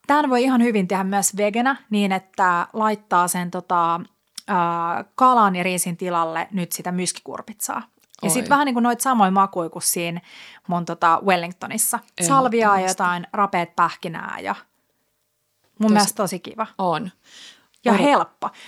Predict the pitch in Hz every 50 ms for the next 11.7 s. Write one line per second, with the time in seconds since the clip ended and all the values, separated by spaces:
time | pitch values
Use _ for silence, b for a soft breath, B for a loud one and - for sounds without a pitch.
0 | B B 226 202 - 240 - 269 285 285 262 233 202 - - 220 208 202 208 226
1 | 220 - - B B B B B - 262 262 254 226 196 190 - - - 262 247
2 | 233 220 196 196 - 214 208 208 202 - 254 254 240 196 170 190 196 190 185 180
3 | 170 - - 175 170 170 170 170 175 185 196 214 226 226 240 254 - - - 277
4 | 175 175 170 175 175 175 185 185 196 208 - - - 196 202 - 208 180 160 -
5 | - 233 247 262 247 233 - 240 240 240 226 - 220 220 - 202 185 185 175 208
6 | 196 - - 233 208 190 180 - - 214 226 233 226 214 190 170 - - 190 185
7 | 185 180 175 185 - 185 180 180 175 208 214 202 202 - 170 170 - 180 170 170
8 | 170 170 170 - 160 165 165 165 180 190 175 - - - - - - - - -
9 | - - - - - - 123 247 226 170 - 160 170 170 170 175 - - - 90
10 | 175 - - - 185 _ B B 233 233 226 220 214 220 208 B 175 175 175 175
11 | 175 175 175 170 170 170 170 165 - - _ _ - -